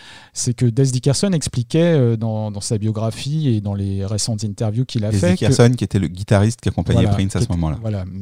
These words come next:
Speaker 1: exactement. Et il expliquait qu'en fait, euh, dans l-, dans l'idée de Prince, euh, il voulait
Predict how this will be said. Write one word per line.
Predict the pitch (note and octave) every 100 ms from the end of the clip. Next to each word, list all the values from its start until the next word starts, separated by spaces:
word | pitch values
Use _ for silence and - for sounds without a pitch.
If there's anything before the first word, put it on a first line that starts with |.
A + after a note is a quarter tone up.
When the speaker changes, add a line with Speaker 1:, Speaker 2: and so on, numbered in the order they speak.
| -
Speaker 1:
exactement. | A2+ F#2+ F#2 G#2 G#2 - A2 C#3+ G#3+ - - - - -
Et | G#2+
il | A#2+
expliquait | A#2+ - C#3 - G#3+
qu'en | D3 B2
fait, | F#3 G#3 -
euh, | B2 A#2
dans | A#2 A#2
l-, | A#2+
dans | B2 B2
l'idée | A#2+ B2 E3+
de | C3+
Prince, | A#2+ - G#3+ A3+ -
euh, | B2 A2+ A2 G#2+
il | G#2
voulait | A2 B2+ E3 D3 A#2+ G#2 F2+ F#2